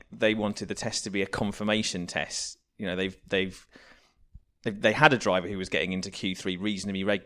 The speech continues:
regularly in Felipe Massa, although a driver that, you know, sometimes people say, has he got the last few tenths compared to some of the better drivers, but he was doing a decent job,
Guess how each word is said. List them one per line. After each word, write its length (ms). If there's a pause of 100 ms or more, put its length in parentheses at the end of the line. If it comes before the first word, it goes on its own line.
(140)
regularly 400
in 100
Felipe 300
Massa, 440
although 360
a 80
driver 380
that, 220 (100)
you 120
know, 200 (200)
sometimes 540
people 260
say, 220
has 180
he 80
got 200
the 80
last 260
few 160
tenths 320
compared 320
to 60
some 140
of 40
the 80
better 240
drivers, 400
but 160
he 100
was 120
doing 240
a 40
decent 400
job, 280